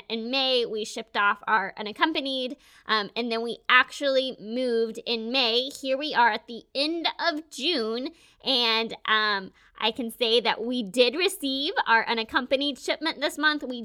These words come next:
did receive our car, which is a whole other story. We still do not have our household goods. So we will be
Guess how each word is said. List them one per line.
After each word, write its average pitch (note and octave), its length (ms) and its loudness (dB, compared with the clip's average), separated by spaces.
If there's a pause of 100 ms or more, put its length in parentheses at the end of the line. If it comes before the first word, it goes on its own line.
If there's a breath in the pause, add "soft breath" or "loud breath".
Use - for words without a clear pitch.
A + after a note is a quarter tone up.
did D4+ 300 6
receive C4 640 -4
our G3 160 0
car, F4 460 4
which B3 180 -6
is G#3+ 100 -8
a G3+ 120 -4
whole D#4 420 2
other C4 260 2
story. B3 380 -2 (320 soft breath)
We A#3+ 160 -6
still C4+ 300 0
do D4 120 -4
not A3+ 300 0 (160)
have G#3+ 340 2 (300 soft breath)
our A#3+ 160 6
household G3+ 640 -6
goods. G#3+ 260 -6
So B3 140 0
we B3+ 160 -4
will C4+ 100 2
be B3 240 -6